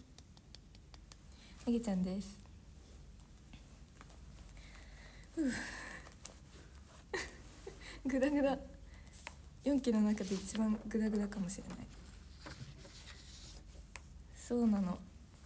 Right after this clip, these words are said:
<laughs> なぎちゃん。そう、なんかね、キャッチフレーズ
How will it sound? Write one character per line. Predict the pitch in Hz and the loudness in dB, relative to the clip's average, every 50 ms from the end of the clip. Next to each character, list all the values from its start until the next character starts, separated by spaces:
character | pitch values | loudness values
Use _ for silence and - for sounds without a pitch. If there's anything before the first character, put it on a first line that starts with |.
| - - - - | -16 -16 -6 2
<laughs> | - 269 240 - - - - - - - - - - - - - - - - - - - - - - - - - - - - - - - - - - - - - - - - - - - - - - - - - - - - - - - - | 2 2 2 2 -6 -8 -10 -12 -14 -14 -10 -4 0 0 2 2 2 -2 -4 -8 -10 -8 -4 -2 -2 0 -2 -4 -6 -8 -10 -12 -12 -12 -12 -12 -12 -12 -12 -12 -12 -14 -14 -14 -16 -16 -16 -16 -16 -16 -16 -16 -16 -16 -18 -18 -16 -8 0
な | 262 254 | 2 2
ぎ | 247 247 | 2 2
ち | - 240 | 2 2
ゃ | 240 233 | 4 4
ん。 | 233 233 233 226 226 226 226 226 233 247 233 240 240 - - - - - - - - - - - - - - - - - - - - - - - - - - - - - - - - - - - - - | 4 4 2 2 2 4 4 4 4 2 0 -4 -10 -12 -14 -14 -14 -14 -14 -12 -12 -14 -14 -14 -16 -16 -16 -14 -14 -12 -12 -12 -12 -6 -2 -2 0 0 -2 -8 -12 -14 -14 -14 -14 -14 -10 -6 0 2
そ | 233 | 2
う、 | 220 214 226 - | 2 2 2 6
な | 226 226 | 6 6
ん | 220 | 6
か | 226 220 | 6 6
ね、 | 214 208 214 247 - - | 4 6 6 4 4 2
キ | - - - | -2 0 0
ャ | 233 | 0
ッ | - | 0
チ | - 269 294 | 0 0 2
フ | 320 311 | 4 4
レ | 302 302 | 4 4
ー | 254 | 4
ズ | - - 196 180 185 | 2 2 0 0 0